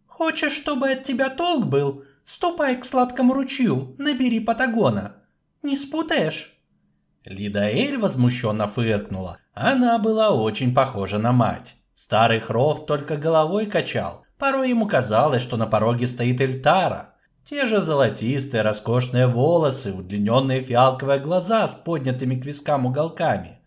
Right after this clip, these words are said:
те же губы, одним словом, то же лицо. От Горджелина его дочь не унаследовала ничего. И нравом пошла в эльфранскую принцессу, не в отца.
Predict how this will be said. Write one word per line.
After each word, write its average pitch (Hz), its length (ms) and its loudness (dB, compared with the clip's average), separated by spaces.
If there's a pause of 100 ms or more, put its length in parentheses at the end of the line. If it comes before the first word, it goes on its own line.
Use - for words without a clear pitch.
(220)
те 113 240 0
же 147 200 0
губы, 165 640 -2 (200)
одним 240 400 2
словом, 185 720 4
то 185 160 -4
же 165 160 -2
лицо. 175 520 -2 (140)
От 110 240 -2
Горджелина 117 960 0
его 160 300 0
дочь 107 400 -2
не 202 80 0
унаследовала 101 720 -2
ничего. 110 800 -4 (1040)
И 101 180 -4
нравом 220 600 2
пошла 196 400 0
в 143 80 -2
эльфранскую 110 800 -2
принцессу, 113 760 -2
не 92 140 -6
в 104 80 0
отца. 117 640 -2